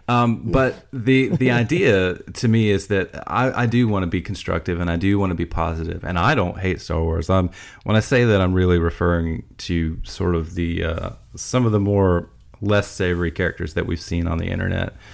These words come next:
Speaker 1: um, especially after the, uh, the release of the sequels. But uh, yeah, that, the practical effects, man, absolutely. If you can go practical, go practical, because to me, that's one of the things that was just so magical about Star Wars or A New Hope,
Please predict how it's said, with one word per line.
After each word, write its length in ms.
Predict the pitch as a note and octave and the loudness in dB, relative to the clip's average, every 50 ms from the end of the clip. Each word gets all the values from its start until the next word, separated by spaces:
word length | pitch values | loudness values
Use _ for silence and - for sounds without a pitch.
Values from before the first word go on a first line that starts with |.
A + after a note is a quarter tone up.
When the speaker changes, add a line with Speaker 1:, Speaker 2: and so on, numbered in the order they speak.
| - - - - - - | -20 -20 -20 -20 -16 -6
Speaker 1:
um, 360 | - F2+ F2 E2+ E2 F2 F2 | -2 0 2 2 2 0 -2
especially 480 | E2 - - - F2 - - F2 E2+ E2+ | -4 -4 -2 -2 -2 -2 0 -2 0 0
after 300 | E2 E2 - - E2+ E2+ | 0 -2 -4 -4 -4 -4
the, 320 | D#2+ F2 F2 E2+ E2 E2 | -2 -2 -2 -2 0 -2
uh, 160 | D#2+ D#2+ E2+ | -2 -2 -4
the 140 | - E2+ F2 | -4 -2 -2
release 340 | E2+ E2+ E2+ F2 E2+ - - | 0 2 2 0 0 0 -4
of 80 | F2 E2+ | -6 -4
the 80 | E2+ E2 | -4 -6
sequels. 420 | - - E2+ - - F2+ E2 - | -4 -4 -4 -4 -2 -6 -6 -6
But 300 | - - F#2 F2+ - - - - - - - - - - - - | -2 0 0 0 0 -2 -8 -18 -18 -18 -18 -18 -20 -18 -10 -4
uh, 180 | G2 G#2+ A2 - | -2 0 0 0
yeah, 180 | - E3 F3 A#2+ | 0 0 0 0
that, 240 | G2 B2+ D#3 C#3+ C3+ - | 0 0 -2 -2 -2 -6
the 260 | A2 A2+ A#2+ B2 A#2+ | -6 -4 0 0 0
practical 640 | G2+ - - D3+ D3 D3+ C3+ - B2 - B2+ A2 G2 | -2 -2 0 0 0 0 -2 -4 -6 -4 -2 -2 -2
effects, 400 | F#2+ - F2+ F2 - - - - | -2 -2 -4 -4 -4 -6 -8 -4
man, 380 | F2+ F2+ F#2 F#2 F2+ F#2 - - | 0 0 2 2 2 0 -2 0
absolutely. 720 | A2+ A#2 A2+ F#2+ - - G#2 G2 F2+ E2+ F2+ F2+ F2+ - | 0 0 0 0 -2 -2 0 0 0 0 0 0 0 0
If 160 | G2+ G#2+ - | -2 -2 0
you 100 | B2 C#3 | 0 0
can 200 | C#3+ - C3 G#2+ | 0 0 0 2
go 180 | F#2 G2 F#2+ F2+ | 2 2 2 0
practical, 680 | - - G2 F2+ D#2 - - - - F#2+ F2 E2+ E2 F2 - | 0 0 -2 -2 -2 -4 -10 -8 -4 -2 -2 -2 -4 -6 -6
go 180 | D#2+ - F2 E2 | -2 0 0 0
practical, 540 | - - D#2 E2 D#2+ - - - - F2 D#2+ | 2 0 -2 -2 -4 -8 -10 -6 -4 -4 -2
because 360 | D#2+ F2 - - F2 E2 - - - - - | -2 -4 -2 -2 -4 -4 -4 -10 -18 -12 -4
to 100 | - G#2+ | -2 2
me, 300 | G#2 A2 A2 G#2+ G2+ G2+ | 2 4 4 4 4 4
that's 280 | F2+ F#2+ F2 - - | 2 2 0 0 -4
one 100 | F#2+ F2+ | -2 0
of 80 | F2 E2+ | 0 0
the 60 | E2 | 0
things 560 | D#2+ - - F2 E2+ E2+ E2+ E2 D#2+ - - - | -2 -4 -6 -4 -2 -2 -2 -4 -4 -8 -10 -6
that 320 | - F2 E2 E2 D#2+ - - | -2 -2 -2 -2 -2 -4 -4
was 140 | E2 D#2+ - | -6 -4 -4
just 220 | - E2+ - - | -4 -6 -6 -2
so 140 | - F2+ E2+ | -2 0 0
magical 800 | E2+ E2 E2 D#2+ D#2+ E2 E2 - - - E2 D#2+ D#2 D#2 D2 - | 0 0 0 0 0 -2 -2 -6 -6 -4 -4 -4 -4 -4 -6 -8
about 540 | - E2 D#2+ E2 E2+ E2 D#2+ E2 E2 - - | -12 -8 -2 -2 -2 -2 -2 -6 -8 -10 -12
Star 280 | - - E2 D#2+ D#2+ D#2+ | -8 -4 -2 0 0 0
Wars 340 | D#2+ D#2 D#2 D#2 D#2+ D#2+ - | 0 0 -2 -2 -2 -4 -4
or 240 | - D#2+ E2+ E2+ E2 | -4 0 0 0 0
A 100 | - F2+ | 0 0
New 200 | F2+ F2 F2 D#2+ | 0 0 0 0
Hope, 340 | E2 E2 E2 D#2+ - - | 0 0 0 0 -2 -4